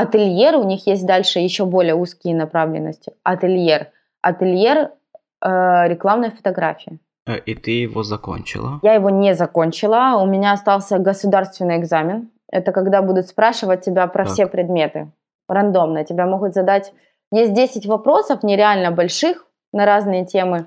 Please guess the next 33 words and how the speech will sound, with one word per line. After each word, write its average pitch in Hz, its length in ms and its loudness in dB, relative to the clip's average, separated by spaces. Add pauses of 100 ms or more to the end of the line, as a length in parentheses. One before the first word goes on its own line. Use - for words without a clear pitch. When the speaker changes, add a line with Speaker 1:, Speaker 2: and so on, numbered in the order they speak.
Speaker 1:
И 185 680 2
я 202 140 4
должна 202 320 0
буду 185 200 0
ответить 214 400 0
на 180 100 -2
один 175 420 -2
из 196 180 -2
десяти 185 400 -2
этих 202 260 -2
вопросов. 233 560 0
Он 190 220 -2
очень 196 300 0
широкий, 233 600 0 (200)
учителя 190 680 2
очень 180 380 0
глубокие, 214 720 2
вопросы 190 640 0
будут 175 340 -2
задаваться. 196 800 0 (160)
Как 185 200 4
бы 190 380 4
на 196 400 2
проверку 214 560 2
не 208 140 2
того, 233 400 0
что 466 180 0
ты 247 120 0
выучил, 196 540 2
а 180 80 -2
на 190 120 0
проверку 233 500 0
твоего 196 720 2